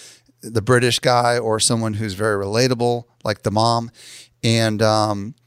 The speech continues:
tell us more about the structure of what's going on in, i-,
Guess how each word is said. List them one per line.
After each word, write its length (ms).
tell 220
us 140
more 260
about 260
the 80
structure 480
of 80
what's 240
going 280
on 220
in, 300
i-, 100